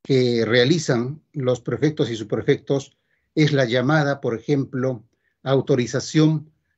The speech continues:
para realizar manifestaciones públicas o marchas. Eh, sin embargo, eh, desde mi punto de vista, y hay mucha información, eh,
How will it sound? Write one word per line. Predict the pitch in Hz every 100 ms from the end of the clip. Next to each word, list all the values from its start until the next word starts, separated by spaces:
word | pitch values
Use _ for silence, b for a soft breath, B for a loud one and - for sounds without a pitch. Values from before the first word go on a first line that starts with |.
| _
para | 147 120
realizar | 117 110 110 110 143 135
manifestaciones | 127 117 - 107 - 113 151 143 123 120
públicas | 156 131 110 - 127 - -
o | - 117
marchas. | 123 135 - - 135 - _ _ _ _ _ _ _ _ _ _ _ _ _
Eh, | 165 139 123 120 117 - - _ _
sin | - 156 135
embargo, | 127 180 185 139 160 - _ _ _ _ _ -
eh, | 139 131 127 123
desde | 117 117 113 131 139 127
mi | 127
punto | 120 185 175
de | 156
vista, | 143 156 - 151 156 - -
y | 147
hay | 131 131
mucha | 131 180 - 139 127 123 _ _ _ _
información, | 135 135 139 120 120 110 151 143 147 147 156 -
eh, | 135 117 110 107